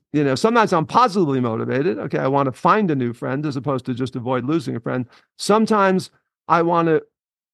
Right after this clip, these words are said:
get respect from other people, and sometimes I'm worried about being disrespected. Those are two different motives, okay? In s-, at some level, they're connected both to status. Sometimes I'm interested in finding a new mate.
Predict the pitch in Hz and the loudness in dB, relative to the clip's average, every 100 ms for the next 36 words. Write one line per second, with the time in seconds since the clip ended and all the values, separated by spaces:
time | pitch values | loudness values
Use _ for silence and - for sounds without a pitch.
0 | _ 131 170 - 160 - 233 226 - 156 | _ 0 0 2 -6 0 -2 -2 -2 0
1 | 135 120 147 156 170 151 196 185 180 180 | 0 0 -2 -2 -2 -2 0 2 2 2
2 | 170 180 170 160 160 185 175 170 208 214 | 2 0 2 2 2 2 2 4 2 0
3 | 160 - - 117 - 117 143 131 147 180 | -4 -4 -4 -4 -6 -2 0 2 0 0
4 | 156 151 139 123 143 139 117 131 - 113 | 0 0 0 0 2 2 0 -8 -8 -6
5 | 131 120 117 _ _ - 131 - - 131 | -6 -6 -10 _ _ -4 -2 -2 -4 -4
6 | - 175 151 123 123 127 127 - 151 - | 0 2 2 0 0 0 0 0 0 0
7 | 143 123 147 147 - 120 - 165 143 120 | -4 2 2 2 -2 -6 0 0 0 -4
8 | - - _ _ _ - 208 220 214 180 | -8 -16 _ _ _ 0 2 2 2 2
9 | 170 151 - 160 165 156 - 165 147 - | 2 -2 0 2 2 -2 -4 -2 -2 0
10 | 160 165 156 147 147 143 135 160 - | 0 2 0 0 0 0 2 0 -2